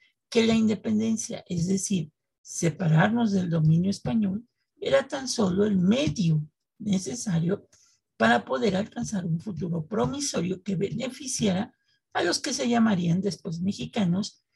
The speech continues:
y a los que le, los siguieron. Ellos sostuvieron que la independencia era,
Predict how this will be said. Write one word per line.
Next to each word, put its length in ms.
y 220
a 100
los 280
que 120
le, 400
los 260
siguieron. 640
Ellos 540
sostuvieron 680
que 100
la 100
independencia 1000
era, 420